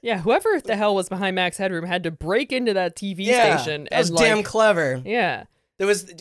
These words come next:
Speaker 2: uh, the, the one guy that hacked, um, uh, he took over a, a, a, a broadcast of H B O,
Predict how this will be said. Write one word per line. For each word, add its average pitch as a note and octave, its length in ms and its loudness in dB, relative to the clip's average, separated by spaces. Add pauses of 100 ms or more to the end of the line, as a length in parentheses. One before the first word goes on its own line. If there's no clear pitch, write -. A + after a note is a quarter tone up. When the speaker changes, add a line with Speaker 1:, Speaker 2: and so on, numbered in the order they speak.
Speaker 2:
uh, F#3 240 4
the, F#3+ 180 -2
the F3+ 100 -4
one F#3+ 240 -2
guy G3+ 360 2
that F#3 160 -2
hacked, F3 360 -4
um, D#3 520 0 (320)
uh, C#3+ 340 2
he D3+ 120 -6
took F#3 220 -6
over F3 380 2
a, D#3+ 100 0
a, D3+ 240 0 (120)
a, C#3 380 -2 (100)
a C#3 80 -8
broadcast D#3+ 520 -4
of D3+ 120 -12
H D#3+ 220 -6
B D#3+ 200 -2
O, F3 380 2